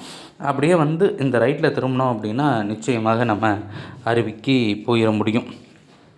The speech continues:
நான் கொஞ்சம் முன்னாடியே போயிட்டேன், அங்க என்ன இருக்கு அப்படின்னு பார்க்கலாம் அப்படின்ட்டு. இப்போ அருவியை நோக்கி நம்முடைய பயணம்.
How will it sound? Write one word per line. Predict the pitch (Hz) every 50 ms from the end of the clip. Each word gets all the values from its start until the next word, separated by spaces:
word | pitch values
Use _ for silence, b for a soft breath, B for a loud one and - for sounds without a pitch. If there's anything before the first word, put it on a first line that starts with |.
| _ _ B B B B B B B B B B B B B
நான் | - 147 175 202 202 190 -
கொஞ்சம் | - 165 151 160 147
முன்னாடியே | 151 165 196 208 214 202 202 196
போயிட்டேன், | - 156 147 139 143 143 131
அங்க | 135 131 131 127
என்ன | 127 127 143 147
இருக்கு | 139 120 143 143 135
அப்படின்னு | - - 123 127 127
பார்க்கலாம் | 123 113 113 113 131 123 113 107 104
அப்படின்ட்டு. | 104 101 104 107 185
இப்போ | 190 175 135 117 143 127
அருவியை | 127 - 165 175 185 170
நோக்கி | 139 123 117 - - 143
நம்முடைய | 123 113 113 110 107 107
பயணம். | 113 113 110 120 175 196